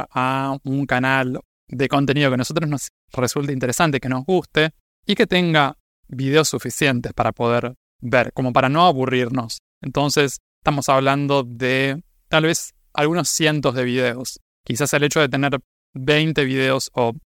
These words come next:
quince videos no nos va a alcanzar. Por otra parte, vamos a tener el factor de los subtítulos. Hay algunos canales de YouTube que más adelante les voy a contar específicamente cuáles eran los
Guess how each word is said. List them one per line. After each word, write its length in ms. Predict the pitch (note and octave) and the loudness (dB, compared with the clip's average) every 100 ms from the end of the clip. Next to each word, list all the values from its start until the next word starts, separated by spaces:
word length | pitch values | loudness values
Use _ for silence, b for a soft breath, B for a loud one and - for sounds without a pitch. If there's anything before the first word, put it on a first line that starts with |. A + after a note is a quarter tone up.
| _ _ | _ _
quince 320 | - D3+ C#3+ | -2 0 2
videos 460 | D3 C#3+ D3 D#3+ - - | 2 4 4 4 0 -2
no 100 | C#3 | 0
nos 160 | B2 | 2
va 40 | C3+ | 2
a 40 | |
alcanzar. 540 | C3+ C3 A#2+ E3 - - _ _ _ _ _ _ _ _ _ | 2 -2 2 0 0 -8 _ _ _ _ _ _ _ _ _
Por 120 | - E3+ | -2 2
otra 180 | G#3+ | 2
parte, 440 | G3+ G3 F#3+ G3+ D#3+ _ _ _ | 2 0 2 0 -2 _ _ _
vamos 260 | D3+ D#3+ D#3 | -2 -2 0
a 40 | |
tener 320 | C#3+ C#3+ D3 - | 0 0 -2 -6
el 240 | C#3 C3+ | -6 -2
factor 480 | C3+ B2+ C3 C#3 C3+ | -2 -2 0 0 0
de 360 | C3 B2+ A#2+ C3 | -2 0 -2 -2
los 220 | C3 B2+ | -2 -2
subtítulos. 720 | B2 A#2 D3 B2+ A#2 A#2+ - _ _ _ | -4 -4 -4 -4 -8 -10 -14 _ _ _
Hay 180 | - G3 | 0 2
algunos 280 | A3+ G#3 F#3+ | 2 2 0
canales 480 | - D3+ D#3+ D#3 C#3 | 0 0 2 0 0
de 680 | C3+ C3 B2+ B2 B2 B2+ B2+ | -2 0 0 -2 -4 -6 -8
YouTube 400 | B2 - F3+ E3+ | -8 0 0 2
que 220 | C#3+ B2+ | 2 4
más 200 | C3+ - | 4 4
adelante 260 | C#3+ C#3+ C#3 | 2 2 0
les 100 | C3 | 0
voy 100 | C3 | 0
a 60 | |
contar 240 | C3 B2+ B2+ | 0 0 -2
específicamente 640 | C3+ A#2+ C#3 C3 C3+ C3+ | -4 -4 0 0 0 -2
cuáles 340 | - C#3 C3 D3+ | -2 -2 -2 -2
eran 220 | C3+ C3 | -2 -2
los 320 | B2+ A#2+ | -2 -6